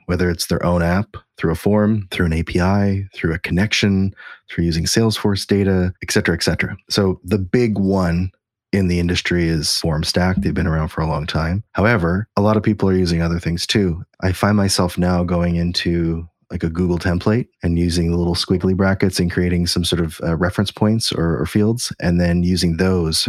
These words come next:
from any of the steps before in either Zapier or Airtable or Make or Integromat, and then filling out that document because I work in Google and it's super familiar. Is it the best? Definitely not.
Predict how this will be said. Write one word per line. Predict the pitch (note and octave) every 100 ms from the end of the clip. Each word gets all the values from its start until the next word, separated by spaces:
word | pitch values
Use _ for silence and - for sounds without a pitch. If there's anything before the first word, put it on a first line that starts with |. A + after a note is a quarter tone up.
| -
from | F2+
any | E2 F2
of | D#2+
the | D#2
steps | - E2+ - -
before | D#2 - F2 E2+ D#2+
in | - E2+
either | D#2+ D#2+ D2+ D#2+
Zapier | F2 E2 - E2+ E2
or | F2 -
Airtable | D#3+ - - A#2+ -
or | D3+ D#3
Make | D3+ D2 - - _ _ -
or |
Integromat, | D#2+ D#2 D#2 D#2 D2+ C#2 -
and | E2 D#2+
then | E2+ E2 D#2+ -
filling | - - F#2+ F2
out | E2 D2+
that | D#2+
document | E2 E2+ F#2+ G2+ G#2 - _
because | - G2 E2+
I | E2+ D#2+ -
work | E2 E2 E2+
in | E2
Google | D#2 D#2 E2 D#2
and | C#2
it's | -
super | - E2 D2
familiar. | - - C#2 - - -
Is | G2
it | F2+
the | E2
best? | F2+ G#2 - - - F2+ -
Definitely | F2 - D2+ D2
not. | D2+ - - -